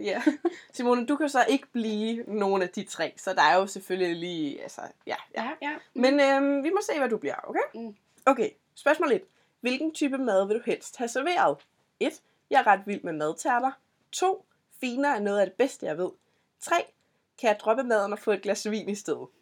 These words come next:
Speaker 2: Ja. Jeg tager tre.
Speaker 1: Tre? Ja.
Speaker 2: Ja, ja.
Speaker 1: Spørgsmål to. Hvordan ser dit kærlighedsliv ud? Et. Jeg holder mig generelt for mænd.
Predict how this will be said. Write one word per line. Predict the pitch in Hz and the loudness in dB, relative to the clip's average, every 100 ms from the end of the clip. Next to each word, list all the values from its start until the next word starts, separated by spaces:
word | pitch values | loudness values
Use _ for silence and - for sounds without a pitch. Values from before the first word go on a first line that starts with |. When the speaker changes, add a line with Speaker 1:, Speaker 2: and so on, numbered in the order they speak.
| _ | _
Speaker 2:
Ja. | - - _ _ _ - - - | -20 -20 _ _ _ -20 -20 -14
Jeg | 190 | -10
tager | 202 | -10
tre. | - - - _ _ | -12 -18 -20 _ _
Speaker 1:
Tre? | - 311 480 - | 2 2 2 0
Ja. | 196 240 | 4 4
Speaker 2:
Ja, | |
ja. | - - _ _ _ _ _ | 2 -12 _ _ _ _ _
Speaker 1:
Spørgsmål | - 277 302 | 0 2 2
to. | 277 202 - _ _ | 0 -2 -4 _ _
Hvordan | - 202 170 | -4 -2 -2
ser | 208 233 | -2 -4
dit | 247 | -4
kærlighedsliv | - 294 302 339 269 - 196 151 | 0 4 4 2 -2 -2 -4 -4
ud? | 151 - _ _ _ _ - | -6 -10 _ _ _ _ -4
Et. | 247 - _ _ _ | -2 -4 _ _ _
Jeg | - 277 | -2 2
holder | 220 | 2
mig | 214 190 | 0 -2
generelt | 190 165 151 - | -6 0 -2 -2
for | 185 | -2
mænd. | 214 | 0